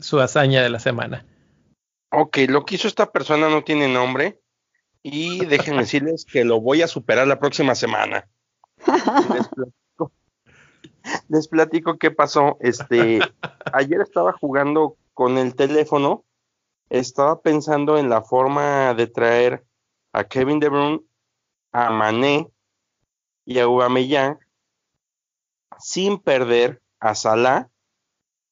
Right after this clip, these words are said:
Speaker 2: y Agüero. Pero en el intento entre que mueves una cosa y mueves otra y para acá y para allá,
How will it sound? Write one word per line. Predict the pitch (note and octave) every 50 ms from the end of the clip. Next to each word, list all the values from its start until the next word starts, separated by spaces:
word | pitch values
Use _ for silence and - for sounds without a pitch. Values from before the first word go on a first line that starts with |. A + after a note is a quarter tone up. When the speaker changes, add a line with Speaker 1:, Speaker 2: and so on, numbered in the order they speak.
| _ _ _ _ -
Speaker 2:
y | A#2+ A2+
Agüero. | A2+ A2+ A#2 D3+ F3 F#3 F3 D3+ - _ _ _ _ _ _ _ _ _ _ _ _ _ _ _ _ _ _ _ _ _ _ _ _ _ _ _ _ _ _ _ _ _ _ _ _ _ _ _ _ _ _ _ _ _
Pero | D#3 D#3+ D#3+
en | D#3 E3
el | F3 F3+
intento | F#3+ G3 F#3 A3 G#3
entre | G3 F#3 E3+
que | - F3+
mueves | E3 E3+ F3+ F3 F3+
una | F#3 F3+ F3
cosa | F3+ F3+ F3+ E3+ - F#3
y |
mueves | F3+ F3 E3+ E3+ E3+ E3 - F#3
otra | E3+ E3+ E3+ F3
y | E3
para | - - C#3+ C#3 C#3
acá | C#3 D#3
y | D#3 D3+
para | - - D#3+ E3
allá, | E3+ E3 E3 D#3+ D3+ D#3+ -